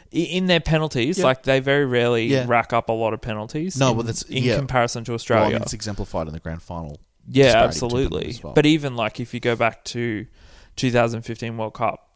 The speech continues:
Speaker 1: there was, like, twenty, thirty penalty difference between
Speaker 2: Yeah,
Speaker 1: Australia
Speaker 2: yeah,
Speaker 1: and New Zealand.
Speaker 2: yeah, yeah.
Speaker 1: Like, it's always, it's sort of always been the ca-,
Speaker 2: Yeah.
Speaker 1: in, like, sort of the case. Um, and yeah, and I think they really struggled with the style, to be honest.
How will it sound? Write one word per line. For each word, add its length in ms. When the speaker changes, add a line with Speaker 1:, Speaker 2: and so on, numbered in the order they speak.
Speaker 1:
there 140
was, 200
like, 200
twenty, 320
thirty 520
penalty 380
difference 640
between 220
Speaker 2:
Yeah, 60
Speaker 1:
Australia 340
Speaker 2:
yeah, 60
Speaker 1:
and 60
New 120
Zealand. 320
Speaker 2:
yeah, 60
yeah. 60
Speaker 1:
Like, 160
it's 120
always, 340
it's 160
sort 160
of 100
always 260
been 120
the 80
ca-, 240
Speaker 2:
Yeah. 180
Speaker 1:
in, 220
like, 220
sort 180
of 80
the 80
case. 420
Um, 600
and 140
yeah, 180
and 80
I 80
think 200
they 120
really 240
struggled 400
with 100
the 60
style, 320
to 100
be 100
honest. 300